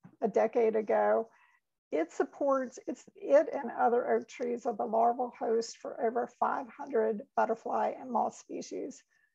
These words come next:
So larva, caterpillar, um, and I'll just say my mother, you know, she sort of wonders, "Well, why, what have I got against crepe myrtles?" And, um, and the answer is they don't support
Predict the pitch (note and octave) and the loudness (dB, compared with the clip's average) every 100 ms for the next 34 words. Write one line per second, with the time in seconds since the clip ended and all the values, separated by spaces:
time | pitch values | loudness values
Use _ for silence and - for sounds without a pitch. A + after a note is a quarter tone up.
0 | _ - G#3+ G#3 G#3 A3+ B3 C4 B3+ B3 | _ -4 -2 2 4 6 6 4 4 4
1 | B3 _ _ _ _ - A3+ A3+ C4+ A3+ | 0 _ _ _ _ -2 0 0 0 2
2 | A#3 A3 A3+ _ _ _ _ _ - A3 | 4 4 0 _ _ _ _ _ 0 0
3 | G#3 G3+ G#3 - _ - A#3 B3+ C4+ C#4 | 2 -2 -6 -12 _ -4 0 0 0 -6
4 | - - - - A#3+ A#3+ A#3 A#3 A3+ C4+ | -8 -18 -4 2 4 4 2 0 4 4
5 | C#4 A#3 G#3+ A#3+ A3+ A#3 - C4 D4 B3 | 6 4 2 -2 -4 -4 -6 -8 -2 0
6 | A3 A3+ A#3 A3 G#3 B3 A3+ D4+ F#4+ G4+ | 2 2 2 2 0 -4 -4 -4 -2 -2
7 | G4 _ _ _ _ - C#4 F4 A#4+ G#4 | -6 _ _ _ _ -6 -2 0 0 2
8 | D4+ C#4+ C4 B3 A#3 - A#3+ A#3 A3+ G#3+ | 2 2 0 -2 -4 -4 -2 -2 -2 -4
9 | - - - _ _ _ _ - A3+ A3+ | -4 -10 -14 _ _ _ _ -4 -2 -2
10 | A3 A3+ A3+ A3 A3 - A#3+ A#3+ D#4 F4+ | -2 0 0 -2 -8 -8 -6 -4 -4 -4
11 | - A3 A3+ A3+ C4 E4+ F4+ - A#3+ - | -2 2 2 0 -2 0 -2 -2 -8 -4
12 | C4 B3 | -4 -4